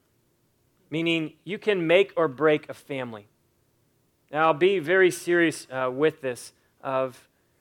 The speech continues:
if you are a dad who is just a dad by title and not a dad who is absolutely engaged in the hearts of your children, your children, uh, it will not go well for them. I'm not saying mothers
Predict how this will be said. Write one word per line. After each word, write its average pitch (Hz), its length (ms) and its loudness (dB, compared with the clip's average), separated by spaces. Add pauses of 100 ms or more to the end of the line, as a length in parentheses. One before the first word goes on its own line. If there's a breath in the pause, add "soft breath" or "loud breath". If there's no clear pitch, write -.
(920)
if 170 220 -4
you 240 240 4
are 196 440 10
a 147 120 -4
dad 170 580 4
who 160 200 -2
is 147 120 -4
just 170 220 -6
a 156 40 -6
dad 151 360 0
by 135 140 0
title 180 560 0
and 139 120 -10
not 151 220 -2
a 143 60 -2
dad 151 420 0
who 143 260 -8
is 123 300 -10
absolutely 151 720 -4
engaged 147 580 -6
in 135 60 -12
the 131 100 -8
hearts 156 460 -4
of 139 120 -14
your 135 120 -6
children, 160 540 -4 (1300)
your 170 180 0
children, 156 720 0 (120)
uh, 123 380 -10
it 143 120 -4
will 143 180 -4
not 147 340 2
go 151 220 4
well 139 320 2
for 135 160 -16
them. 117 160 -8
I'm 127 120 -4
not 180 220 2
saying 185 260 -6
mothers 165 480 0